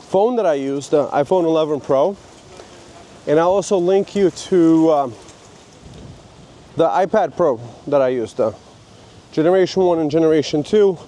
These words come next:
in case you wanna check those out, you know, Amazon affiliate links, of course. Um, yeah, I think, uh, Google Fi is the best service,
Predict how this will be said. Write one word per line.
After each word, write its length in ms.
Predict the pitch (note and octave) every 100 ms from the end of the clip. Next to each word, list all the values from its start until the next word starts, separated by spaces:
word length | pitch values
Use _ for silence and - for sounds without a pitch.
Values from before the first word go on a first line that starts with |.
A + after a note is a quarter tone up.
| - - - -
in 80 | C3+
case 300 | C3 F3+ C#3+
you 60 | F3+
wanna 180 | E3
check 280 | D3 E3+ C#3 -
those 260 | E3 D3+
out, 300 | D#3 B2+ A#2 - -
you 100 | C#3
know, 180 | B2+ B2
Amazon 440 | D3+ D#3+ D3+ C#3+
affiliate 360 | B2 E3+ D3 A2+
links, 300 | G#2+ G#2 -
of 100 | -
course. 300 | A#2 - - - - - - - - - - - -
Um, 460 | C3+ C3 C3+ B2+ G#2 - - - - - - - - - - - - - - _ _ - - - _ _ _
yeah, 260 | - A3 G#3 - -
I 160 | C3
think, 320 | D3 A#3+ G#3+ A3+
uh, 240 | G#3 E3+ C3 - - - - -
Google 240 | G3 A#3
Fi 200 | A#3 G#3+
is 100 | G3
the 80 | F3
best 200 | F#3 -
service, 480 | F3 E3 G#3+ -